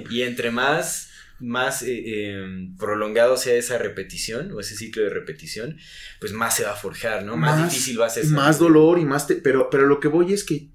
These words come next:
Speaker 1: <clears throat> no sé, algo me hace sentir, güey, que eso no creo que pase cuando, cuando tienes otras razones para suicidarte.
Speaker 2: Sí, no, eso no pasa, ¿no?
Speaker 1: Porque no creo que eso le pase a los que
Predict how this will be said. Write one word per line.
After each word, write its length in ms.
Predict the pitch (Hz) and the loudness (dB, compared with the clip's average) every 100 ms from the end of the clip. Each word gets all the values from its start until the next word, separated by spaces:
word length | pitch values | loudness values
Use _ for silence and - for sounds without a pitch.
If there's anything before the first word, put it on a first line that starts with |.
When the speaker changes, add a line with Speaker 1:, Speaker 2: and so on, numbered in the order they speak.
| - - - | -20 -18 -12
Speaker 1:
<clears throat> 920 | 123 143 135 101 - - - - - | -4 -4 -4 -8 -18 -20 -20 -18 -12
no 140 | 123 | -8
sé, 460 | 127 131 131 131 - - - - | -4 -2 -2 -4 -12 -20 -20 -8
algo 300 | 117 139 151 | -4 -2 0
me 100 | 143 | 0
hace 160 | 135 143 | -2 -4
sentir, 380 | 131 113 123 | -6 -4 -2
güey, 160 | 135 147 | -2 -2
que 140 | 120 | -2
eso 200 | 117 123 | -4 -4
no 140 | 123 120 | -8 -4
creo 160 | 123 | -2
que 100 | 117 | -2
pase 300 | 113 110 127 | -4 -4 -4
cuando, 520 | 117 104 101 101 104 - - - - | -4 -8 -8 -10 -12 -16 -20 -20 -14
cuando 280 | - 113 110 | -8 -6 -4
tienes 280 | 120 117 120 | -6 -8 -8
otras 220 | 117 113 | -8 -8
razones 380 | 98 - 110 - | -8 -10 -12 -14
para 180 | 104 | -14
suicidarte. 540 | - 101 - 101 - - - - | -14 -12 -10 -10 -12 -20 -20 -8
Speaker 2:
Sí, 160 | 147 127 | -6 -4
no, 160 | 101 - 117 | -6 -10 -10
eso 160 | 113 | -8
no 140 | 120 110 | -6 -4
pasa, 280 | 110 - | -4 -4
¿no? 20 | 101 | 0
Speaker 1:
Porque 300 | 135 135 131 | 0 2 0
no 120 | 135 | 2
creo 180 | 147 139 | 2 2
que 80 | |
eso 120 | 131 127 | 0 -2
le 100 | 113 | -2
pase 260 | 117 120 | -4 -2
a 20 | |
los 160 | 117 110 | -2 -2
que 180 | - | -4